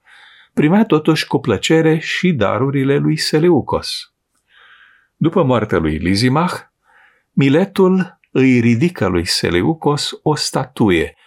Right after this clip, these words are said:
ca unuia dintre eliberatorii lui, iar în anul două sute șaptezeci și nouă,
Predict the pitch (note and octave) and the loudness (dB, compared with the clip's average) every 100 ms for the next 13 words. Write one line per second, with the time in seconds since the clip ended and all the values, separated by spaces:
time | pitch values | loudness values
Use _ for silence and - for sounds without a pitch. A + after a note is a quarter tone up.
0 | _ _ - A2 G2 F#2 G#2 D3+ E3 D3 | _ _ -4 -2 0 0 2 2 2 0
1 | B2 A#2 C#3+ C#3+ C3 B2+ B2+ - A#2+ A2+ | 0 0 0 0 2 2 0 0 2 2
2 | G#2 G2+ G2 C#3+ C3 C3 D#3+ A2+ F2 _ | 0 -2 -4 -4 -2 -2 -2 -4 -6 _
3 | _ _ _ _ - G2 F#2 F2+ A2+ G#2+ | _ _ _ _ -2 0 0 0 0 0
4 | F#2+ F2 G2+ A#2 F2+ A2 B2+ - G2 - | 0 0 0 0 -2 -6 -8 -6 -6 -4
5 | F2+ E2 D#2 - F2 E2+ E2+ D#3+ G3 | -4 -4 -6 -4 -2 0 0 0 -2